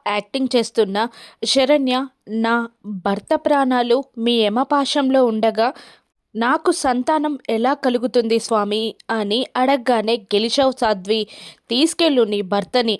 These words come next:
అని యముడు చెప్తూ ఉంటాడు. దాంతో ఒక్కసారిగా కరెంట్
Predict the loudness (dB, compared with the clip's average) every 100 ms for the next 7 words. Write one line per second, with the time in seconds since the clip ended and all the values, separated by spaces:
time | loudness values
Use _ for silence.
0 | -6 -6 -4 -2 -2 0 2 4 2 0
1 | -10 -20 _ _ -14 -2 0 0 2 2
2 | 2 0 -2 -2 -4 -4 -2 -2 0 -2
3 | -2 -8 -2 0 2 2 2 0 -2 -2
4 | -2 0 -2